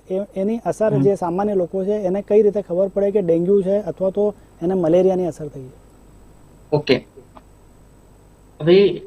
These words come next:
Speaker 2: ડેન્ગ્યુ જે હોય છે એને બેકબોન ફીવર પણ કહેવાય છે. ડેન્ગ્યુમાં કમરનો દુખાવો સખત થાય છે. અને ડેન્ગ્યુમાં બીજું એક, અ, લક્ષણ જે એને મલેરિયાથી ડિસ્ટિંગ્વિશ એટલે કે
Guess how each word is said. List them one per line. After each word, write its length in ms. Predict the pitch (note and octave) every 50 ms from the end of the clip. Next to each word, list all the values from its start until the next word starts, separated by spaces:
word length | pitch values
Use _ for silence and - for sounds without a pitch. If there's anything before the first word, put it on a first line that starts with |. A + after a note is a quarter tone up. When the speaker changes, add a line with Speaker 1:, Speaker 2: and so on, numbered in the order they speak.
| - -
Speaker 2:
ડેન્ગ્યુ 340 | D#3 D3+ D3 D#3+ F3 G#3+ A#3+
જે 140 | A3 A3+ A#3+
હોય 200 | A#3 A3+ A3+ A3+
છે 140 | A3 A3 A3+
એને 300 | A#3+ A#3+ A#3 F#3+ G3+ G#3
બેકબોન 600 | E3+ E3 F3 G#3 G#3+ - - F3+ F#3+ G#3 A3 G#3+
ફીવર 360 | G#3+ - G#3 G3+ G3+ G#3 G3
પણ 200 | G3+ - F#3+ E3
કહેવાય 300 | D3+ D#3+ D3 D3 D3 C#3
છે. 260 | C3+ - F#3+ A3+ - _ D#3+
ડેન્ગ્યુમાં 420 | D#3 E3 F3+ G3 A#3 A#3+ A3+ A3
કમરનો 400 | - F#3 F#3 G3+ A3 A3+ A3+ A3+
દુખાવો 440 | G#3 G3 G3+ - - A3+ A3 A3 A3
સખત 640 | A3 - - - A#3+ A3+ - _ _ - - A3+ A3 - _
થાય 160 | - E3 D3
છે. 220 | F3 - B2+ G#2+ - - - - _ _ -
અને 160 | F#3 G3+ G#3
ડેન્ગ્યુમાં 560 | F3+ D#3+ D#3+ E3+ F#3 G#3+ A#3 A#3 B3 A3+ A3 -
બીજું 300 | F3+ E3+ E3 F#3+ A#3+ B3
એક, 160 | G#3+ A3+ A3 -
અ, 240 | - - - - E3+ E3+ F3 F3 E3+ E3 E3 E3 E3 E3 E3+ E3+ E3 - E3
લક્ષણ 360 | E3 F3 F3 - A#3 A3+ A3
જે 120 | G3+ G#3+
એને 280 | G#3+ G3 G#3 A3 A3 G#3 G3 - - _ _ - _ _ _
મલેરિયાથી 460 | E3+ D#3+ F3+ G3+ G#3 A3 A3 G#3+ A3+
ડિસ્ટિંગ્વિશ 600 | G#3+ F3 F3+ F3+ - A#3 A3 A3 G#3+ G#3+ G#3 -
એટલે 120 | G3+ F#3+ G3
કે 120 | - G3+